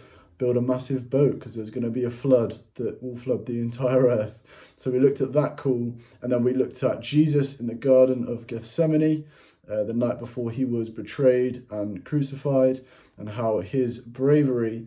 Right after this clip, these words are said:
shows us that he called out to God and said, "Lord, your will, not mine." And so the theme of that night was essentially being brave and courageous,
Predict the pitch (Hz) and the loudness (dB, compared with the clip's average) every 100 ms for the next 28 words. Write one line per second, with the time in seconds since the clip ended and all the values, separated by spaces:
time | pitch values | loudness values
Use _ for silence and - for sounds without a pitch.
0 | - - - - 120 110 113 107 - 107 | -16 -20 -10 0 0 0 -4 -8 -8 -8
1 | 120 117 - 123 117 - - 113 120 113 | -8 -10 -6 -2 -2 -2 -8 -2 0 0
2 | 107 - - - _ - 87 107 104 123 | -2 -6 -20 -20 _ -20 -12 -8 -6 2
3 | 131 123 120 - - 131 131 120 117 113 | 4 4 2 -4 -2 2 4 4 2 2
4 | 113 - 117 110 113 113 107 101 95 - | 0 -2 -6 -4 -4 -2 -2 -4 -8 -14
5 | - - - 117 - 131 120 117 - 117 | -20 -16 -10 -6 4 6 6 2 -2 -12
6 | - 185 185 170 151 127 123 131 117 127 | -2 2 4 4 2 0 0 0 2 2
7 | 117 110 104 117 113 113 120 151 135 - | 2 0 -2 -2 -2 -8 -4 0 0 0
8 | 117 113 107 104 - _ _ - 175 165 | -4 -4 -6 -12 -18 _ _ 0 2 4
9 | 143 135 131 131 123 110 92 - 143 143 | 6 8 10 8 2 -6 -12 -2 2 4
10 | 139 123 120 120 - | 2 2 0 -2 -10